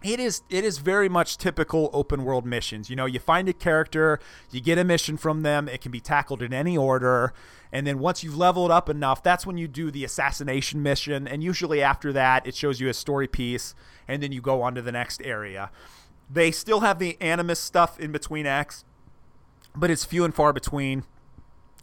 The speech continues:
You're a lady, like I said, in present time, and she's looking for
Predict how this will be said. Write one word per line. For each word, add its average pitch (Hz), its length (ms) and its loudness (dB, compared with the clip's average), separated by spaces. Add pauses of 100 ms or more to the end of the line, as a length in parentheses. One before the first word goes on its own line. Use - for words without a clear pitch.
(100)
You're 160 160 2
a 156 40 2
lady, 147 360 2
like 135 180 0
I 135 60 -2
said, 131 340 0 (840)
in 147 140 -4
present 135 380 2
time, 139 400 0 (540)
and 139 120 -6
she's 143 220 -4
looking 143 280 -2
for 127 400 0